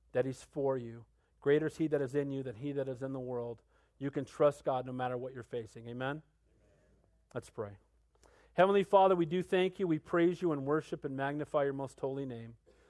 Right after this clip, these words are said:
You are a great and an awesome God. And we thank you, Lord, that greater is he that is in us than he that is in the world. Lord, may we not walk around in fear and in anxiety and worry, but Lord, may we trust in you.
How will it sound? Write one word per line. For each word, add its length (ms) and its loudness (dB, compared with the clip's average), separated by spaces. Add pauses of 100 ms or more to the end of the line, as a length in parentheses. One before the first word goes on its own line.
(200)
You 140 6
are 120 10
a 60 8
great 280 6
and 60 -4
an 100 -2
awesome 340 -4
God. 340 -8 (720)
And 80 4
we 100 6
thank 300 2
you, 80 6
Lord, 260 6
that 80 -2
greater 320 4
is 140 -2
he 100 -2
that 160 4
is 160 0
in 140 4
us 180 -4
than 100 -6
he 140 -2
that 180 0
is 140 -6
in 100 -4
the 80 -4
world. 400 -6 (720)
Lord, 180 8
may 120 6
we 120 4
not 200 2
walk 280 6
around 500 0
in 120 -6
fear 520 -2 (120)
and 140 -4
in 60 -4
anxiety 640 0
and 140 -10
worry, 380 -2 (280)
but 80 -2
Lord, 140 8
may 120 0
we 140 -2
trust 400 -4
in 140 -8
you. 260 -12